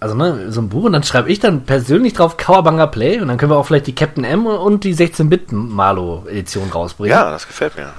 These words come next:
Speaker 2: Was verkauft sich
Speaker 1: Ja,
Speaker 2: mehr?
Speaker 1: das ist
Speaker 2: Der
Speaker 1: gut.
Speaker 2: Battle unter den
Speaker 1: Ja,
Speaker 2: Fanlagern.
Speaker 1: verdammt, da, da haben wir, da haben wir sofort den Battle. Vielleicht auch im, im Duo oder so, ne, für einen, für einen rabattierten Kurs irgendwie im Angebot. Hätte was. Aber jetzt mal zurück zu den Spielen. Also ich fange einfach mal an.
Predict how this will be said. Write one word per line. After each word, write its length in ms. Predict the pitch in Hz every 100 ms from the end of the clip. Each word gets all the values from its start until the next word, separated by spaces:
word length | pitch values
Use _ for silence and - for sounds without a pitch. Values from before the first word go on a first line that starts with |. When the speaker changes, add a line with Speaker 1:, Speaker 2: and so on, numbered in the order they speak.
| 98 98
Speaker 2:
Was 140 | 113
verkauft 360 | 139 143 135 -
sich 100 | 120
Speaker 1:
Ja, 60 |
Speaker 2:
mehr? 120 | 160 95
Speaker 1:
das 0 |
ist 40 |
Speaker 2:
Der 60 | 90
Speaker 1:
gut. 80 | 135
Speaker 2:
Battle 240 | 143 139
unter 200 | 123 135
den 100 | 123
Speaker 1:
Ja, 80 | 180 143
Speaker 2:
Fanlagern. 420 | 123 107 85 -
Speaker 1:
verdammt, 40 |
da, 100 | 120
da 60 | 120
haben 80 | 165
wir, 100 | 127
da 100 | 117
haben 80 | 185
wir 60 |
sofort 480 | 160 143 170 202 208
den 180 | 175 147
Battle. 340 | 160 120 135 - - - - - - - - - -
Vielleicht 240 | - 170 208
auch 80 | 196
im, 120 | 180
im 160 | 165 151
Duo 440 | 202 277 233 214
oder 260 | 185 170 151
so, 160 | 202 185
ne, 80 |
für 160 | 165 170
einen, 200 | 151 147
für 80 | -
einen 80 | -
rabattierten 760 | 131 131 - 180 180 165 135
Kurs 380 | - 208 262 -
irgendwie 300 | 185 170 147
im 100 | 147
Angebot. 400 | 147 143 147 147 - -
Hätte 260 | 190 123 90
was. 260 | - - -
Aber 280 | 196 220 214
jetzt 260 | 165 -
mal 320 | 151 147 151 - - - - - -
zurück 280 | - 139 120
zu 80 | 139
den 160 | 135
Spielen. 440 | 127 - 139 104 143
Also 180 | 147 170
ich 220 | 196 -
fange 180 | 175 165
einfach 220 | 160 135
mal 280 | 131 131 -
an. 280 | 147 226